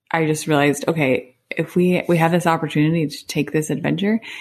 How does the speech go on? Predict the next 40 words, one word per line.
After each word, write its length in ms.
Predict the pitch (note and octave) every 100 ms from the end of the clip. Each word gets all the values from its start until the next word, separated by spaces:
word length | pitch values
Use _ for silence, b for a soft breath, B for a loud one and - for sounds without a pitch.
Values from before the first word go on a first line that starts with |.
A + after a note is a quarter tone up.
| B B _ -
and 120 | D#3+
I 140 | E3
felt 240 | E3+ E3+ D3+
like 280 | D3 D3 -
if 220 | D3+ -
we 80 | E3+
don't 220 | D#3+ -
take 220 | - E3
it 140 | D#3 -
now, 500 | C#3 D3 D3+ D#3 - _ _ _ _ _ _ _ _ -
we 120 | E3+
may 180 | D#3+ D#3
never 300 | C#3+ - -
take 300 | - - -
it, 200 | - - B B B B _
because 320 | E3+ G3+ F#3+
he 200 | G#3 G3+
is 360 | F#3+ E3+ - - _ _ -
fourteen, 520 | - F3 - - F#3
and 240 | D#3 D#3 D3+ - _ _ _
anyone 420 | G3+ A3+ A3 G#3+
I've 200 | G3+ G3
talked 220 | G3 F#3+
to, 100 | F#3+
they're 100 | F3+
like, 240 | F3 E3+ E3+
"Oh, 200 | G#3 G3+
if, 140 | F#3+ - _ _
you 80 | F#3+
know, 120 | F3
when 120 | F3
your, 120 | E3+ E3
once 160 | F3 F3
your 80 | E3+
kids 200 | F3 E3+
are 80 |
sixteen 580 | E3+ F3 - - F3 E3+
or 80 | D#3+
seventeen, 640 | E3 E3 - E3 E3 - -
it, 300 | D#2+ -